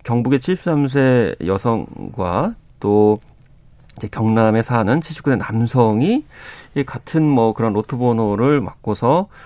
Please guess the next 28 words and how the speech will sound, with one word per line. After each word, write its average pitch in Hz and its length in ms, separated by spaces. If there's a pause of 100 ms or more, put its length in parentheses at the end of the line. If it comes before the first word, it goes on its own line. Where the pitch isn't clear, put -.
(280)
아, 73 240
사망했다. 135 600
뭐 101 140
십일 120 640
번과 120 280
이십이 104 400
번째, 104 560
십삼 135 400
번과 113 160
십오 170 240
번째 120 180
사망자가 120 400
같은 - 400
로트 104 300
번호의 107 280
백신을 127 380
접종받았다. 92 800 (160)
이게 120 140
문제가 117 340
있는 110 160
거 107 60
아니냐, 104 360 (400)
이렇게 117 280
얘기를 104 220
하고 170 120
있는데요. 131 480 (600)
이건 175 160
이 170 80